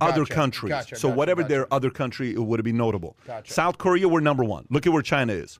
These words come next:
Speaker 1: four percent. This
Speaker 2: Yeah.
Speaker 1: is good, okay? Philippines. By the way, look at China. Whoever, whoever, who else is four percent? North Korea.
Speaker 2: Is that, and, and the other country named, is that, is that ally? Or that's,
Speaker 1: most
Speaker 2: uh,
Speaker 1: named country that people would make that in this argument.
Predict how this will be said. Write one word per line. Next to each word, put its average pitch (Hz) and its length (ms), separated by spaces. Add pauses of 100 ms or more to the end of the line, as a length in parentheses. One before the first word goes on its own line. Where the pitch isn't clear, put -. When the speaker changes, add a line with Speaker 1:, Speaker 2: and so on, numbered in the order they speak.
Speaker 1:
four 135 240
percent. 104 420
This 117 160
Speaker 2:
Yeah. 151 60
Speaker 1:
is 113 80
good, 123 420 (180)
okay? 120 380 (480)
Philippines. 180 840 (160)
By 156 120
the 185 60
way, 156 100
look 147 180
at 180 80
China. 196 320
Whoever, 180 320
whoever, 160 300
who 143 120
else 170 160
is 175 100
four 180 160
percent? 175 340
North 131 240
Korea. 113 400 (100)
Speaker 2:
Is 156 120
that, 180 160
and, 160 220
and 151 120
the 165 80
other 180 240
country 151 300
named, 143 220
is 123 120
that, 127 240 (100)
is 123 160
that 120 260
ally? 151 420 (260)
Or 135 160
that's, 143 140
Speaker 1:
most 175 300
Speaker 2:
uh, - 40
Speaker 1:
named 143 300
country 120 360
that 110 200
people - 260
would 117 220
make 127 220
that 117 280
in 127 120
this 117 240
argument. 104 500